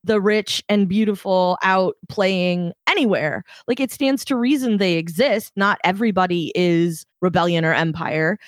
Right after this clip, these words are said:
And so it was really interesting to me to see that. And I really liked how it advanced the piece of the plot that we needed for Rose and for Finn and for the viewing of, of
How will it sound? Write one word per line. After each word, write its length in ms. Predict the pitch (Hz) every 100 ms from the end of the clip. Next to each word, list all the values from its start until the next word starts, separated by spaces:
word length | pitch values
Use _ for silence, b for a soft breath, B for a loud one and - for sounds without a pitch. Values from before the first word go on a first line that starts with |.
| B -
And 540 | 185 190 190 190 185 - -
so 220 | - 233
it 100 | 220
was 140 | 226
really 340 | 185 226 240 233
interesting 680 | - 233 233 214 - 208 196
to 120 | -
me 460 | 180 190 247 240 208
to 180 | - 185
see 260 | - 311 226
that. 260 | 147 - -
And 100 | 180
I 40 |
really 320 | 180 185 185
liked 320 | 175 180 180 -
how 260 | - 180 180
it 140 | 180
advanced 760 | 175 165 196 208 208 - - - _ 170
the 160 | 190
piece 400 | - - 220 -
of 240 | - 180 175
the 80 |
plot 520 | 175 - 196 180 175 - -
that 200 | 180 -
we 240 | 196 196
needed 520 | 190 196 185 180 175 170
for 560 | - 175 170 170 170 - -
Rose 480 | 226 254 240 233 220
and 180 | 175
for 160 | 190 165
Finn 440 | - 233 226 220
and 240 | - 196 190
for 480 | - 190 180 175 - -
the 140 | 190
viewing 500 | 170 208 208 202 190
of, 300 | 180 175 170 - _
of 500 | 185 180 180 180 170